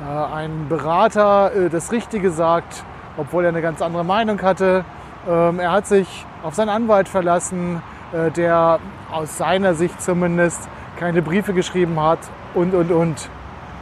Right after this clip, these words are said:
Wir konnten schnell klären, dass er unheimlich viele Ressourcen hat und auch noch besitzt und diese einfach nur noch einfach mal ab-, aktiv abrufen muss. Dazu habe ich ihn heute ein bisschen geärgert,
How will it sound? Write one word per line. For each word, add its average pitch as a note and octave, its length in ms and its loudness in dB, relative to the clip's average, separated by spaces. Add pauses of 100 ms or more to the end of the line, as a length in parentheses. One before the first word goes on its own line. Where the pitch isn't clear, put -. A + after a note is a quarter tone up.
(1300)
Wir D#3+ 80 -2
konnten G#3+ 340 2
schnell G3+ 300 4
klären, G3+ 340 2
dass F#3+ 140 2
er G3 80 2
unheimlich F#3+ 340 2
viele F#3+ 280 2
Ressourcen G#3+ 720 2
hat A3 180 -4 (540)
und F#3 260 2 (160)
auch F3 320 0
noch F3 300 2
besitzt E3+ 680 0 (640)
und F#3+ 480 2 (260)
diese E3+ 280 0
einfach D#3+ 260 0
nur E3+ 140 2
noch E3+ 120 2
einfach E3 280 -2
mal D#3 340 2
ab-, - 120 -2 (260)
aktiv F#3+ 380 -2
abrufen D#3+ 540 -4
muss. C3+ 380 -8 (560)
Dazu F#3 340 2
habe F#3 140 4
ich G3 140 -2
ihn F#3 100 2
heute F3+ 280 4
ein E3 100 0
bisschen G3 400 0
geärgert, G3+ 580 0